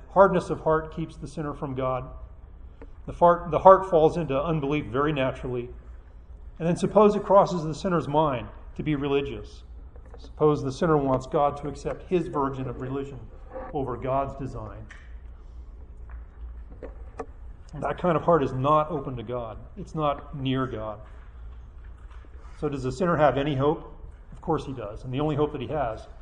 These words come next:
is God's hope. He has God himself. A God who's not motivated to act based on what he sees in the sinner,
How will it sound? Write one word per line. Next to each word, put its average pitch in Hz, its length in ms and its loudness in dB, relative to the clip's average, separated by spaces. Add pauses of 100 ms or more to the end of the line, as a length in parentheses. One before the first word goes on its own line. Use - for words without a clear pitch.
(120)
is - 80 -10
God's 131 340 -4
hope. 92 220 -14 (760)
He 139 80 -2
has 131 120 0
God 131 240 4
himself. 123 420 -4 (960)
A 151 60 -8
God 143 300 6
who's 139 160 0
not 147 320 4
motivated 160 440 4
to 135 140 2
act 139 220 0
based 135 260 -2
on 135 160 -2
what 131 140 0
he 131 40 -4
sees 143 360 -6
in 120 100 -6
the 110 80 -10
sinner, 131 420 -6